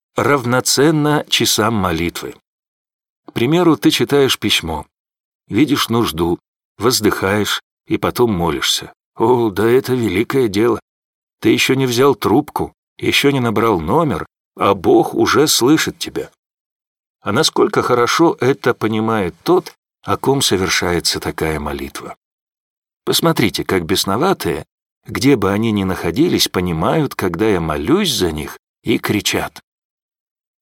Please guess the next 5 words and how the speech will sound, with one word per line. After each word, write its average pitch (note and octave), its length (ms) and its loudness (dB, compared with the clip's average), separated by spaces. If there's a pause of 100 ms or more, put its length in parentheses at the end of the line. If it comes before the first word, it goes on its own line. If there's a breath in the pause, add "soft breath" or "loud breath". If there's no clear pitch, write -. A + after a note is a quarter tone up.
(240)
Настоящая C3+ 640 0
молитва — G#2+ 600 0
это A2+ 300 0
не F#2+ 140 -2
удовольствие, F#2 840 0